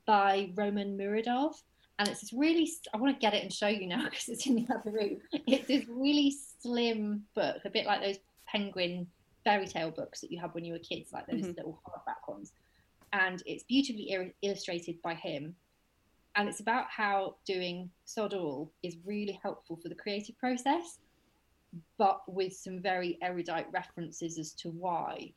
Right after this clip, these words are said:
Speaker 1: So he's got a section on how walking is sort of good for the brain, and it turns into a little essay on,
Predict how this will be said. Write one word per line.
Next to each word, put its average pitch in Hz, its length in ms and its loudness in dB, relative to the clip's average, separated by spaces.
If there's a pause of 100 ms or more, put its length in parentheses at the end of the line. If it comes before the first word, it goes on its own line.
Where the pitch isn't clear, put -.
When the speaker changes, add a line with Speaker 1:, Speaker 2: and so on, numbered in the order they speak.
(200)
Speaker 1:
So 170 180 -4
he's 170 240 -4
got - 180 -4
a 160 60 -6
section - 440 -6
on 165 140 -6 (120)
how 165 240 -6
walking 165 480 -6
is 143 160 -8 (300)
sort - 160 -12
of - 80 -20
good - 180 -4
for 151 80 -8
the 151 80 -6
brain, 147 400 -4 (320)
and 180 80 -2
it 175 100 -6
turns 170 240 0
into 165 180 -6
a 165 40 -2
little 170 240 -4
essay 165 540 -2
on, 160 340 -2